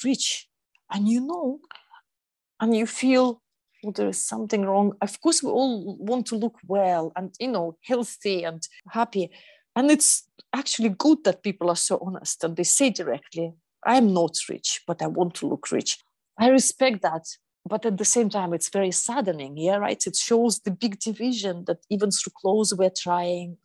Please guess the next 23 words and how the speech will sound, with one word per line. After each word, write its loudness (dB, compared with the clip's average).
to -2
achieve -2
something, -6
that 2
we 6
are 8
really 4
trying 0
to -8
be 0
somebody -2
else, -4
that -6
we -2
have -10
these -4
false -4
values -4
that -14
we 0
are -6
trying -6
to, -2